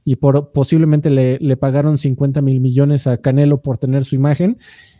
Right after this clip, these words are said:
y con las ventas no les alcance para recuperar lo invertido. Entonces, igual desaparecen mañana, no lo sé,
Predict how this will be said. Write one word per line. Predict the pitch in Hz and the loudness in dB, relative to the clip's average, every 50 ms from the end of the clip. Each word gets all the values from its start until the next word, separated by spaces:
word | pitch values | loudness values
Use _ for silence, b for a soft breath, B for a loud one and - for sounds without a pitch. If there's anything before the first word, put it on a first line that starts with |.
| B _ _ | B _ _
y | 147 127 123 123 123 120 | -2 0 2 2 0 0
con | - 135 135 131 | 2 2 2 4
las | 135 131 | 4 4
ventas | 143 151 156 156 151 | 2 2 2 2 2
no | 147 147 143 | 2 2 2
les | 147 127 | 2 2
alcance | 139 131 - 151 139 135 123 | 0 0 2 2 2 2 2
para | 139 131 123 | 0 0 -2
recuperar | 123 120 120 123 - 135 135 | -2 -2 -2 0 0 2 2
lo | 131 | 2
invertido. | 131 123 117 110 - 123 117 113 | 2 2 0 -2 -2 -2 -2 -2
Entonces, | 113 120 123 170 180 151 170 170 B B B B B B - | -2 -2 -2 0 0 2 2 0 B B B B B B 0
igual | 175 165 175 233 262 | 2 4 4 4 4
desaparecen | 240 175 202 170 220 220 226 208 226 220 | 4 2 2 2 2 2 2 2 2 2
mañana, | 196 180 185 196 220 220 233 254 269 | 4 4 4 4 4 2 2 0 0
no | 226 190 190 202 | 2 2 4 4
lo | 196 165 | 2 2
sé, | - 180 202 233 - - | 2 2 2 2 -2 -6